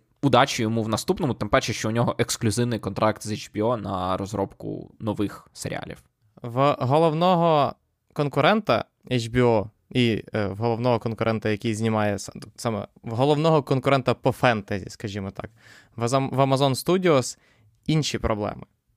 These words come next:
Speaker 2: Ну, по-перше, давай все-таки скажемо спочатку про те, що, е, прем'єра «Перснів влади» стала великим успіхом, тому що зібрала двадцять п'ять мільйонів глядачів по всьому світу.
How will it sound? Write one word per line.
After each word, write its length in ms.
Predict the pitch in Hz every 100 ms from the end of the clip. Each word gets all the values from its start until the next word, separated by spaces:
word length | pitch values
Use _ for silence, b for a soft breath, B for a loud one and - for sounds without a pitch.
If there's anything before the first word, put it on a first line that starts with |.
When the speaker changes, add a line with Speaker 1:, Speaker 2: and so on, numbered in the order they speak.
| _ _ -
Speaker 2:
Ну, 180 | 160 175
по-перше, 340 | 156 170 -
давай 160 | 147 151
все-таки 320 | 143 131 135
скажемо 400 | - 131 123 117
спочатку 440 | - 123 120 120
про 120 | 117
те, 160 | 117 120
що, 360 | - 123 113 101 b b b
е, 180 | 127 117
прем'єра 880 | - 131 123 127 127 117 107 104 101 - _ _
«Перснів 400 | - 131 - 123
влади» 460 | 110 123 120 110 101
стала 300 | - 123 117
великим 460 | 113 127 123 110 -
успіхом, 580 | 170 - 120 - 98 - _ _ _ _ _
тому 260 | 107 117
що 300 | 117 - 110
зібрала 460 | 104 110 120 127 113
двадцять 540 | 101 107 139 - 123
п'ять 360 | - 120 120 110 -
мільйонів 640 | 113 107 113 113 107 98
глядачів 540 | 104 113 110 - 120
по 120 | - 104
всьому 340 | - 113 104
світу. 480 | - 127 180 104